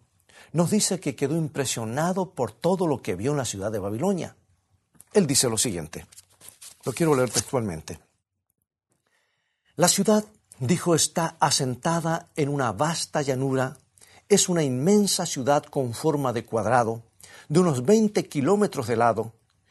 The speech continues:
y un circuito de más de ochenta kilómetros. Además de su tamaño,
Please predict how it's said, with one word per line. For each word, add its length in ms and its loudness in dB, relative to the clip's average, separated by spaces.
y 120 2
un 80 6
circuito 600 -2
de 100 0
más 200 -4
de 80 -4
ochenta 560 0
kilómetros. 680 -8
Además 360 2
de 60 -2
su 120 -4
tamaño, 460 -2